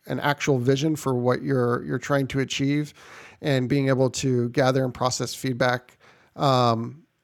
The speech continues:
while also communicating to your playtesters what it is that you need them to playtest. Um, I think being grateful, uh, for your playtesters is another big takeaway.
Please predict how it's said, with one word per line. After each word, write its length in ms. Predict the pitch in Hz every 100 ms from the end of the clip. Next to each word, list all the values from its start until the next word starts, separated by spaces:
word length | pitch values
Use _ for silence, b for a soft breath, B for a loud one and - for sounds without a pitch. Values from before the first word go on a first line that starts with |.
| - -
while 300 | 165 143 131
also 300 | - 135 139
communicating 800 | - 135 131 127 139 131 135 - _
to 360 | - 147 139 135
your 120 | 127
playtesters 840 | 127 131 135 135 - 139 131 123 - - 143
what 180 | 147 143
it 100 | 135
is 240 | 131 131 131
that 220 | 135 -
you 120 | 139
need 160 | 135 131
them 140 | 127
to 120 | 123
playtest. 580 | 120 131 139 185 208 - - B B B B -
Um, 360 | 147 127 117 -
I 80 |
think 140 | 139 127
being 140 | 135 120
grateful, 460 | 135 - 190 208 _ _ _ 190
uh, 240 | 139 135
for 140 | - 151
your 100 | 139
playtesters 880 | 143 143 147 147 156 151 147 - -
is 380 | 151 139 135 139
another 260 | 135 135
big 180 | 131 135
takeaway. 540 | - 131 139 135 143